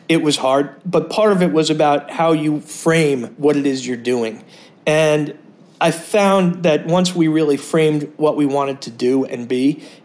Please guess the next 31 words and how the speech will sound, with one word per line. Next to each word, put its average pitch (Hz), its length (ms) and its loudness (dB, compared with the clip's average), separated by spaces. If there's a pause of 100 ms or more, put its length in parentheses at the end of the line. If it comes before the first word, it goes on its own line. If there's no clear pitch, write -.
it - 100 -4
became 156 360 0
easier 147 300 2
to 131 80 -2
answer 131 280 -6
those 120 160 -4
questions. 170 640 -2 (340)
And 147 240 -2 (100)
w-, 156 300 -2
what 190 340 0
we 208 180 2
decided 165 600 0
we 147 100 0
really 147 260 2
wanted 143 260 -2
to 120 40 -10
do 156 240 0
was 135 380 -4 (140)
to 147 100 -10
become 143 320 -8
a 120 60 -2
brain 143 360 -4
health 165 340 -4
company 110 460 -12 (540)
that 143 240 0
was 135 320 0
focused - 640 -4
on 135 140 -2
proven 131 360 -2
science. 113 600 -6 (760)
And 151 540 0